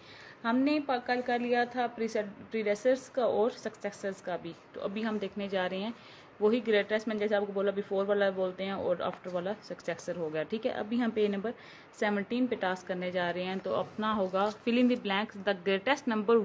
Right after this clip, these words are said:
one digit, digit। ग्रेटेस्ट सबसे बड़ा वन डिजिट, जैसे टू डिजिट्स बनेंगे वो तो अपना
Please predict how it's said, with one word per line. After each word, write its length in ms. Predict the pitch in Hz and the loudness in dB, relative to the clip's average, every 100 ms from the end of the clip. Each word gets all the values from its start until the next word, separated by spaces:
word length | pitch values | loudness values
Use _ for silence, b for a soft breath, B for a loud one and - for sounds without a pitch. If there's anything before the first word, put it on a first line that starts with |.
| 175 | 6
one 260 | 208 220 196 | 4 4 -2
digit, 360 | 170 170 - - | -4 -6 -8 -10
digit। 340 | 165 165 - B B B B B - | -4 -4 -6 B B B B B -2
ग्रेटेस्ट 400 | 214 226 226 285 | 6 6 6 2
सबसे 320 | - 359 - 320 | 2 2 2 2
बड़ा 280 | 233 233 247 269 - - | 4 6 4 2 -8 -6
वन 240 | 196 226 | 4 4
डिजिट, 280 | 196 180 175 - - - - | 4 2 0 -2 -20 -20 2
जैसे 340 | 208 208 311 | 4 6 4
टू 240 | 277 320 339 | 0 4 4
डिजिट्स 340 | 302 285 294 | 6 4 4
बनेंगे 360 | 254 240 247 247 | 4 4 6 6
वो 120 | 233 | 6
तो 80 | 220 | 4
अपना 200 | 226 247 | 2 2